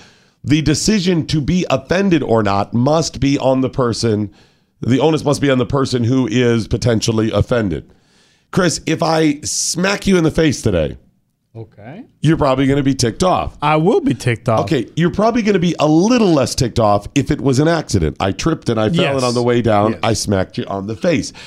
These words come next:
Speaker 1: You may not still be happy about it, but it's going to be a different level of offense.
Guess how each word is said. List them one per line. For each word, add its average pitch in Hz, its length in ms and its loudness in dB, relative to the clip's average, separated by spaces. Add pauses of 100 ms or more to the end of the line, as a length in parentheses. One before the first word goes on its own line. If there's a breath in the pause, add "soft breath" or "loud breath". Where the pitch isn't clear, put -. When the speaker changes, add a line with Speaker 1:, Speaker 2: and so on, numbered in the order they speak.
Speaker 1:
You 185 100 4
may 220 160 2
not 185 220 0
still 160 180 0
be 113 140 -4
happy 170 440 -2
about 92 300 0
it, 104 140 -4 (360 loud breath)
but - 140 0
it's 185 140 -6
going 202 220 2
to 190 60 2
be 160 280 0
a 147 80 0
different 151 320 -2
level 131 360 2
of 123 140 0
offense. 113 640 -2